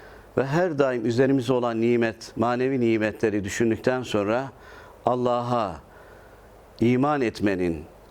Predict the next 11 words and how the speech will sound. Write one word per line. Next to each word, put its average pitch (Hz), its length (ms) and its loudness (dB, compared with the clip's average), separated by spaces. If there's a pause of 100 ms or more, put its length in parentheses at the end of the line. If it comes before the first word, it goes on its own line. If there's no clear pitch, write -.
(360)
Allah'a 135 480 0
kulluk 156 420 0
görevini 120 400 2
ifa 131 440 0
etmenin 123 500 -2 (340)
ne 139 200 0
büyük 117 260 -2
bir 123 180 0
bahtiyarlık 120 640 -2
olduğunu 110 360 0
elbette 123 640 -2